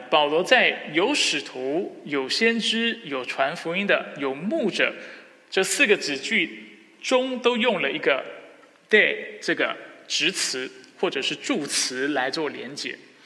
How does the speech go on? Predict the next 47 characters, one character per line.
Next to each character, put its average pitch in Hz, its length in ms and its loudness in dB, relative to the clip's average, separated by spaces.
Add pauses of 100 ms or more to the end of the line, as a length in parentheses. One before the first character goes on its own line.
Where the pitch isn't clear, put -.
(320)
什 196 160 6
么 208 80 4
时 269 80 8
候 285 80 8
我 247 40 4
们 175 140 0
会 233 80 0
用 233 200 4
“de” 247 200 6
这 214 100 2
个 185 100 0
词 - 280 0
呢？ 139 220 2 (400)
就 - 180 4
是 170 420 2 (220)
当 185 180 6
我 160 120 2
们 135 200 -2
在， 147 480 6 (120)
啊， 127 200 -6 (120)
表 143 200 4
达 143 340 6 (120)
两 139 240 2 (320)
件 233 180 2
事 - 160 0
情 151 320 -4
或 180 200 2
两 131 260 0
个 135 140 0
子 135 320 -8
句 190 300 -2 (100)
之 165 120 -4
间 160 120 0
的 139 100 -2
关 143 180 -2
系 139 140 -6
的 123 80 -8
时 - 140 -8
候， 127 120 -6 (240)
这 247 140 0
关 254 240 6
系 254 160 -2
可 160 160 0
能 135 100 -4
有 139 120 -2
两 123 240 0
种， 135 120 -2